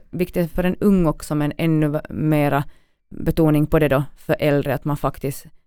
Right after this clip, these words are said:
kommer igång och känner efter hur det känns i kroppen. Att, eh,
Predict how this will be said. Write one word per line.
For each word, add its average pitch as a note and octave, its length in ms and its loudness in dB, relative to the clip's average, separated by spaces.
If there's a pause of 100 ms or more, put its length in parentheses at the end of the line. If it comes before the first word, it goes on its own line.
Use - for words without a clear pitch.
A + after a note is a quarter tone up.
kommer D3 280 2
igång D3 260 0
och C#3+ 100 0
känner C#3+ 240 0
efter - 280 -2
hur F#3 80 -2
det - 140 -6
känns - 200 -4
i - 40 -10
kroppen. - 480 -6 (1200)
Att, D#3+ 360 0
eh, D3 160 4